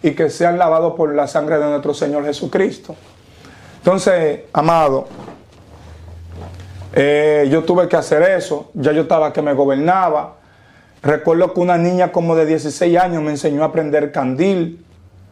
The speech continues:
Yo estaba aprendiendo de, tú el que sabía está aprendiendo. Había un ho-, un hombre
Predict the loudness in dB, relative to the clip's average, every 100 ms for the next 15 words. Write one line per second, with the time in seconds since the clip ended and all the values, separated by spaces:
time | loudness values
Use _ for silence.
0 | -20 -20 -12 0 2 4 2 2 2 0
1 | 2 2 2 2 0 2 2 2 0 0
2 | 0 2 0 -2 -2 -2 0 2 2 2
3 | 4 4 2 0 2 2 -2 -6